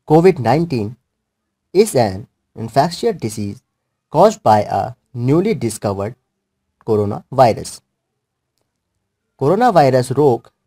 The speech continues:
कोविड नाइनटीन एक संक्रामक रोग है जो एक नए खोजे गए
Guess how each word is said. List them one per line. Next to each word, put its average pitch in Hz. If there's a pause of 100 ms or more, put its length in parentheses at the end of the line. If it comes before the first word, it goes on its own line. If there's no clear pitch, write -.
(400)
कोविड 120 (420)
नाइनटीन 147 (560)
एक 135
संक्रामक 196 (340)
रोग 117
है 110 (560)
जो 113 (120)
एक 120
नए 131
खोजे 127
गए 104